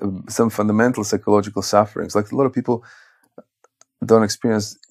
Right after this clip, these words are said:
a great deal of love. I, I didn't. You know, I, I grew up in a very dysfunctional family,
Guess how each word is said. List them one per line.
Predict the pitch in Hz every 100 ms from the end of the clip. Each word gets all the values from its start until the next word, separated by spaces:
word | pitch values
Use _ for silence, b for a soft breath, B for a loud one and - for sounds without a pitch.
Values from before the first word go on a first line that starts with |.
| -
a |
great | 110 104
deal | 107 101
of | 95
love. | 113 107 87
I, | 104 - 110
I |
didn't. | 120 90 107 135 - _ _ 110
You | 110
know, | 90 104
I, | 87 95 - 101 98 - 95
I |
grew | 101 104
up | 104
in | 98
a |
very | 95 120 113
dysfunctional | 104 - 95 - -
family, | - 82 80 87